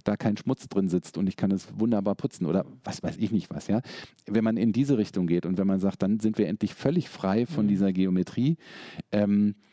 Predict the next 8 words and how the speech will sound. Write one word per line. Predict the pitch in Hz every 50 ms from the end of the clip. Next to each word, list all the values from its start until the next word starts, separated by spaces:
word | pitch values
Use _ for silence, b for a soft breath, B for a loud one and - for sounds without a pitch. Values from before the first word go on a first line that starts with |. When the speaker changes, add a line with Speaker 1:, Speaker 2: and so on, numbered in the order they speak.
| B B B B B B B _ _ _ _ _ - -
Speaker 1:
dann, | - 104 113 123 127
dann | 104 117 117 123 117
wird | 135 - 123
da | 117 113
was | 113 110 -
Neues | 131 123 139 147 113 - -
draus. | - - - 69 67 - -
Also | - 107 101 92